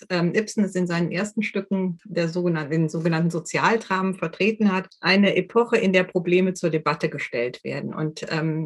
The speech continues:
diese Probleme betreffen gesamtgesellschaftliche, die Genderfrage,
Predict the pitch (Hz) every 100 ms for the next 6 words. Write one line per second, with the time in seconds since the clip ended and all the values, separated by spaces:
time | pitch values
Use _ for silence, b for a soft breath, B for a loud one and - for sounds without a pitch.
0 | - - 170 170 170 - 170 180 190 185
1 | 175 - 185 202 202 208 208 208 190 180
2 | 180 185 175 180 170 185 190 202 170 175
3 | 170 170 - 170 160 165 160